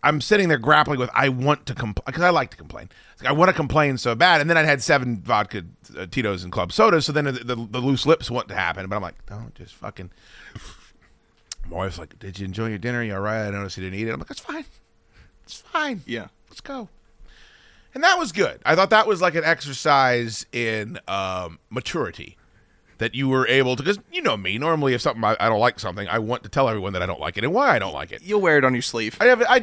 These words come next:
Speaker 1: if I'm wearing sleeves, yes, I would agree. Like, that's, that's kind of the way that I operate. So there was a, there was some learning to be done there as well.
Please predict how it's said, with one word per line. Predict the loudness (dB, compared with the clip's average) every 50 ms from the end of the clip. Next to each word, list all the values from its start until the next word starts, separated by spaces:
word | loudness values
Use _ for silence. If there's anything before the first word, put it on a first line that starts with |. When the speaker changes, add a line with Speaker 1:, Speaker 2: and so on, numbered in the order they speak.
| 4 2
Speaker 1:
if | 2 4 4
I'm | 4 4
wearing | 6 4 4 2
sleeves, | 0 -4 -4 -4 -6 -8 -4
yes, | 0 0 0 2 2
I | 4 4
would | 6 6 4
agree. | 4 4 2 0 -2
Like, | -6 0 2
that's, | 4 4 4 2 -2 -2
that's | 2 2 2 2 0
kind | 0 2 2 2 2
of | 2 2
the | 4
way | 4 6 6
that | 6 6
I | 4 4 2
operate. | 0 -2 -2 -6 -10 -14 -14 -12 -4
So | 2 2 4 4 2 0 -4 -10 -20 -20 -20 -18 -16 -16 -16 -14 -14 -14 -16 -16 -18 -18 -10 0
there | 4 4
was | 6 6
a, | 6 4 4 2 2
there | 4 4 4
was | 4 2 2
some | 2 2 4
learning | 6 6 6 4 2 -2 -2
to | -2 -2 -2
be | 0 2
done | 2 2 2 0 -2 -6 -8 -10 -14 -18 _ _ _ _
there | -10 -2 2 2 4 4
as | 2 -2 -4
well. | -4 -4 -4 -4 -6 -8